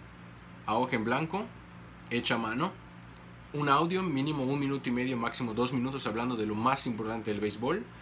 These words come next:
y cuatro fotos en las que cada una demuestre una posición diferente del béisbol. Yo les voy a especificar qué posiciones en la parte de abajo del blog. Y prácticamente sería todo.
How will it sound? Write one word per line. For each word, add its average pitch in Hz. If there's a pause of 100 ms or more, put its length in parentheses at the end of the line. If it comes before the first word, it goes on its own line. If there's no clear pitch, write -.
(280)
y 208 (360)
cuatro 160
fotos 110
en 107
las 107
que 123
cada 139
una 151
demuestre 123
una 120
posición 117
diferente 123
del 107
béisbol. 117
Yo 139
les 127
voy 120
a -
especificar 110 (100)
qué 127
posiciones 127
en 113
la 98
parte 113
de 104
abajo 101
del 92
blog. 90 (1160)
Y 220 (560)
prácticamente 120
sería 107
todo. 92